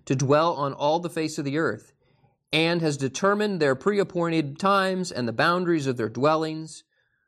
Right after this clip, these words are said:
so that they should seek the Lord in hope that they might grope for him and find him, though he is not far from each of us. For in him we live and move and have our beings, as some of your own poets have said,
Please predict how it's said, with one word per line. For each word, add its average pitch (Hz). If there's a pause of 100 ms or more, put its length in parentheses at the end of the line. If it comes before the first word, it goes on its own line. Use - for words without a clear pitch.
(100)
so 143
that 127
they 165
should 139
seek 196
the 185
Lord 143 (260)
in 107
hope 151
that 120
they 123
might 120
grope 147
for 117
him 98
and 101
find 127
him, 92 (720)
though 156
he 156
is 139
not 147
far 180
from 156
each 185
of 117
us. - (500)
For 131
in 190
him 175
we 147
live 151
and 123
move 151
and 127
have 135
our 135
beings, 131
as 135
some 180
of 160
your 160
own 185
poets 180
have 165
said, 190